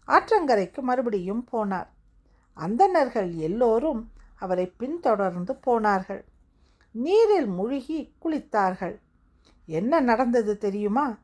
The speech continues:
அவள் உடம்பில் ஏற்பட்ட மாறுதல் எப்படி தெரியுமா? அந்த மாறுதலை எப்படி நீக்கினோம் தெரியுமா? அந்தண இளைஞர்களுக்கு வயதானவர்கள் சொல்லிக் கொடுத்தார்கள்.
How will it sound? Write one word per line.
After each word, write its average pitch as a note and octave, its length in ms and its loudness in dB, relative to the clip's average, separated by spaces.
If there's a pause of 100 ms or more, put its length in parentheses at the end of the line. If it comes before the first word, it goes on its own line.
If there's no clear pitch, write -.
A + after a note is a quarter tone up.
(400)
அவள் B3 240 4
உடம்பில் D#4 580 2
ஏற்பட்ட A#3 600 0
மாறுதல் G#3 760 0 (400)
எப்படி A#3 420 -4
தெரியுமா? G#3 600 0 (300)
அந்த E3 260 -6
மாறுதலை G#3+ 800 2 (400)
எப்படி A#3+ 460 -2
நீக்கினோம் A3 720 -2
தெரியுமா? A3 640 -2 (680)
அந்தண B3 460 0
இளைஞர்களுக்கு F#3+ 1080 -2 (340)
வயதானவர்கள் G3 960 2
சொல்லிக் C#4 380 -4
கொடுத்தார்கள். G3 680 -4